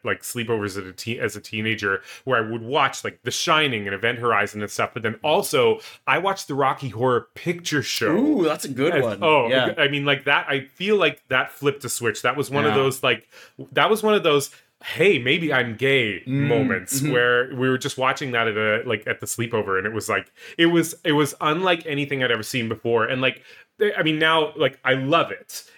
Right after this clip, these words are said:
Speaker 1: It's not a great film in terms of construction, um, but, like, it's, it's, um, it's, like, charming and fun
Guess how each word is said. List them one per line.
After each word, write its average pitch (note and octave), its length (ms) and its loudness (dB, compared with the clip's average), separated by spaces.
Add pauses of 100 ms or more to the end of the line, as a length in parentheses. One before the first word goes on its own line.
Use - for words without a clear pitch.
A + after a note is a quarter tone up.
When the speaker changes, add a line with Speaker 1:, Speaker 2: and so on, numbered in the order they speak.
Speaker 1:
It's D3+ 280 -2
not F3 440 2
a C#3+ 60 0 (120)
great C3+ 480 0
film B2 920 -2 (260)
in C#3+ 160 0
terms B2 300 -2
of G2+ 100 -10
construction, G#2+ 800 -4 (260)
um, G#2+ 680 0
but, B2 260 -4
like, A2+ 380 -2 (280)
it's, - 580 -4
it's, - 380 -2
um, A2 520 0 (180)
it's, - 400 -4 (160)
like, F3 280 -6
charming F#3 440 0
and A2 100 -8
fun B2+ 460 -2